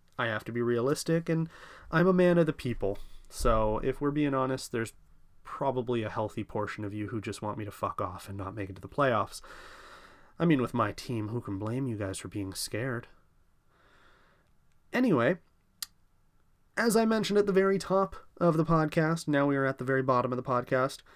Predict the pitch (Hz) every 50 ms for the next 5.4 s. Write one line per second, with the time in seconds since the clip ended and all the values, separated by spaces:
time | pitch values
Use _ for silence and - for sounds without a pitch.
0 | - - - - - - - - - - - - - - - - - - - -
1 | - - - 147 170 226 247 285 190 190 196 185 175 175 170 170 170 165 160 -
2 | - - - - - - - - - - - - - - - - - - - -
3 | - 113 113 113 127 135 147 156 170 180 190 202 202 160 - - - - - -
4 | - - - - - - - - - - - - - - - 110 123 135 160 175
5 | 156 143 160 - - - -